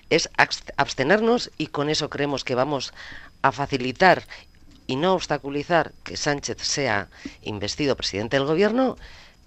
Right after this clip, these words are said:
Eh, esperamos que todo vaya según lo previsto y ya está. Y no,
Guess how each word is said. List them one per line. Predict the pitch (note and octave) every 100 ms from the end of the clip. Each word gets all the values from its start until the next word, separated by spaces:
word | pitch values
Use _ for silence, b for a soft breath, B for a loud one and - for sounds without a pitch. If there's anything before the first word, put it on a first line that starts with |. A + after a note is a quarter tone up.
| -
Eh, | C3+
esperamos | B2+ - C#3+ B2+ -
que | C3+
todo | D3+ D3+
vaya | D3 D3 C#3
según | C#3+ C3+ D3+
lo | D3+
previsto | D#3+ E3+ F#3+ - C4+ B3+ B B B B B B B -
y | D3+ C3+ C3
ya |
está. | A2+ - C#3 -
Y | - C3
no, | C#3 C3+ C3 B2+ A2+ G2